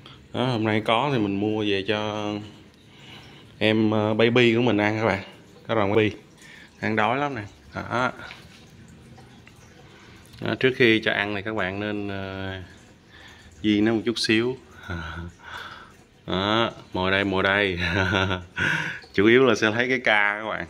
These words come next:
ha. Chúng ta tập tánh, tập tánh cho cá chúng ta sung. Cái, ờ, cá lồng rồng này các bạn ăn rất là sung nha, rất là bổ và cái, đối với cá nhỏ này nè, ăn rất là mau lớn nha.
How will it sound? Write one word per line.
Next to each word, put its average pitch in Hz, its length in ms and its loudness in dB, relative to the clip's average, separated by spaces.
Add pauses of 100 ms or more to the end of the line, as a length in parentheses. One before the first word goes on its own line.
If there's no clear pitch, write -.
(160)
ha. 95 220 -2 (300)
Chúng 107 80 -10
ta 101 120 0
tập - 280 -2
tánh, 135 340 -4 (240)
tập 92 180 -6
tánh 113 240 -2
cho 123 120 -6
cá 107 300 2
chúng 110 220 -10
ta 98 160 0
sung. 98 360 2 (920)
Cái, 131 240 2
ờ, 127 140 4
cá 123 160 2
lồng 113 180 -4
rồng 95 240 0
này 95 140 0
các 120 80 0
bạn 95 240 0
ăn 104 240 -2
rất 127 120 -2
là 120 80 0
sung 107 320 2
nha, 98 180 -4
rất 113 140 -6
là 104 60 0
bổ 98 420 4
và 87 480 2 (140)
cái, 120 300 -2
đối 117 160 0
với 135 100 0
cá 135 100 2
nhỏ 107 360 2
này 101 120 -2
nè, 85 80 -10 (560)
ăn 98 160 0
rất 131 120 2
là 127 100 0
mau 101 200 2
lớn 117 280 2
nha. 120 160 -2